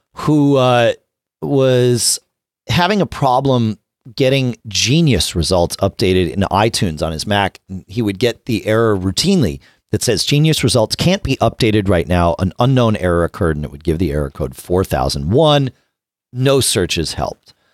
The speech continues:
Um, one, there's a couple things to do when iTunes gets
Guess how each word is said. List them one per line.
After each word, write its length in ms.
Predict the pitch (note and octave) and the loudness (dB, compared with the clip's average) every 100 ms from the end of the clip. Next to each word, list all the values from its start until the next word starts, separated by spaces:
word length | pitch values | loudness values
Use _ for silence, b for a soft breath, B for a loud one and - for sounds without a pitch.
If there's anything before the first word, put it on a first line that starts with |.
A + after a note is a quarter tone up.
| _ _ - | _ _ 0
Um, 260 | B2 A#2 - _ _ _ _ _ _ _ _ | 0 0 -6 _ _ _ _ _ _ _ _
one, 420 | G#2+ B2+ F3 E3+ C#3 | -2 2 2 2 2
there's 180 | C#3+ A3 | 2 2
a 60 | |
couple 240 | C#3 D#3+ G3 | 0 0 0
things 320 | E3+ D3 - | 2 0 0
to 80 | A2 | 0
do 260 | A#2+ G#2+ | 2 2
when 220 | E2 D#2+ - - | 0 -4 -8 -4
iTunes 680 | F#2 F#2+ - F#2+ E2+ D#2 - | -2 0 0 0 0 -2 0
gets 460 | F2+ - - - | 0 0 -4 -6